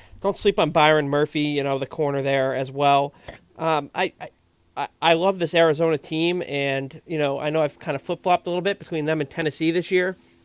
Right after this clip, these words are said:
in terms of who I'm gonna root for if my Patriots get knocked out. Um, you know, Sunday night, Arizona kinda won me over with how gutsy they were to, to kinda, to kinda close that out, with the exception of the play calling on, you know, one of their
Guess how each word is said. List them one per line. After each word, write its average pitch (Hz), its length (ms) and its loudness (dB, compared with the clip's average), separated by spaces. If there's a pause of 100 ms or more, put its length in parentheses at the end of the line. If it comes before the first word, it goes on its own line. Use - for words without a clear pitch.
(580)
in 160 100 -4
terms 165 260 2
of 143 100 0
who 165 100 2
I'm 156 100 4
gonna 147 160 -2
root 156 180 0
for 165 180 0
if 151 80 -8
my 135 140 -4
Patriots 156 380 -8
get 131 140 -4
knocked 143 280 -4
out. 143 280 -2 (560)
Um, 151 240 -4
you 156 120 -4
know, 143 200 -4 (260)
Sunday 196 340 2
night, 185 280 6 (400)
Arizona 156 380 4
kinda 151 220 0
won 135 240 0
me 131 120 0
over 131 200 -2
with 127 140 -6
how 135 140 -4
gutsy 135 340 -6
they 127 120 0
were 127 320 -2
to, 127 300 -6 (320)
to 156 100 -6
kinda, 147 300 -2 (100)
to 160 100 -12
kinda 135 220 -6
close 151 340 -2
that 139 180 2
out, 131 260 -2 (260)
with 277 180 -2
the 240 120 0
exception - 480 0
of 165 80 0
the 156 60 -6
play 185 240 0
calling 156 540 4
on, 147 500 -2
you 156 200 -4
know, 143 120 0
one 147 160 -2
of 139 60 -6
their 139 200 -2